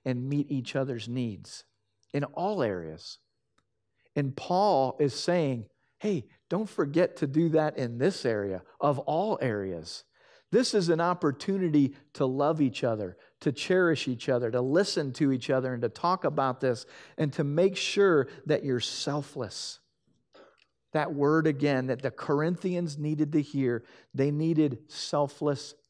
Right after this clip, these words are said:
intimacy. They didn't know how to live selfless, selflessly. They only lived selfishly. And they didn't understand the beauty of the intimacy of being together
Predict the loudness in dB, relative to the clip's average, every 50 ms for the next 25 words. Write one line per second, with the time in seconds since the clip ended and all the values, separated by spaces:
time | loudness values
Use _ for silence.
0 | _ _ -6 -4 -4 -4 -6 -6 -6 -6 -8 -10 -10 -10 -10 -10 -10 -14 _ _
1 | _ _ _ _ _ _ _ _ _ _ _ _ _ _ _ _ _ _ _ _
2 | _ _ _ _ _ _ _ _ _ _ _ _ _ 0 2 4 6 6 4 4
3 | 2 2 2 2 2 2 0 0 0 0 2 2 2 2 2 -2 -8 -14 -14 -6
4 | -4 -4 -4 -4 -6 _ -12 -12 -12 -16 _ _ _ _ _ _ -12 -6 -6 -6
5 | -6 -6 -8 -10 -10 -6 -4 -4 -2 -2 -2 -2 -2 -2 -2 -2 -2 0 0 0
6 | 0 0 -2 -10 -20 -20 _ _ -16 -10 -2 -2 -2 -2 -2 0 0 0 0 0
7 | -4 -6 -6 -6 -6 -8 -12 _ _ _ _ _ _ _ _ _ _ _ _ _
8 | _ _ _ _ _ -2 0 2 2 2 4 4 6 6 6 4 2 0 0 0
9 | 2 0 0 0 -2 -4 -4 -2 -2 0 0 0 0 -2 -2 0 0 2 2 4
10 | 4 2 2 2 0 -2 -4 -2 -4 -6 -6 -4 -4 -2 0 0 0 -2 -4 -6
11 | -6 -6 -4 -4 -4 -4 -8 -12 _ _ _ _ _ _ _ _ _ _ _ _
12 | -2 -2 -2 -2 -2 0 0 0 0 -2 -4 -4 -4 -4 -2 0 0 0 2 2
13 | 0 -2 -4 -6